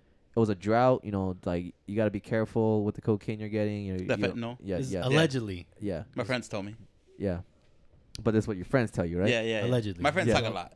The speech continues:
Speaker 1: Yeah.
Speaker 2: Yeah, so.
Speaker 1: So, yeah, that's why.
Speaker 2: I'm a
Speaker 1: yeah.
Speaker 2: good listener.
Speaker 1: Yeah. I like that. That's a good
Speaker 2: Yeah.
Speaker 1: skill. But that's what they were te-,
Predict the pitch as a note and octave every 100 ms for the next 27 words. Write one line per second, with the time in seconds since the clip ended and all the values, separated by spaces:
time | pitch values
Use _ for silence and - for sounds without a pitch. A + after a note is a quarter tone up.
0 | - G#2+ F2 - - - - G#2 G2 G2+
1 | G2 - G2+ F#2 E3 D3+ - D3 D3 -
2 | G2+ G2 _ _ A2 G2 F#2+ - - -
3 | F3 F#4 F4 - G2+ G#2+ C#3 D#3 - -
4 | A2+ G#2 - _ _ _ - C3+ F3 E3+
5 | E3 E3 D3 -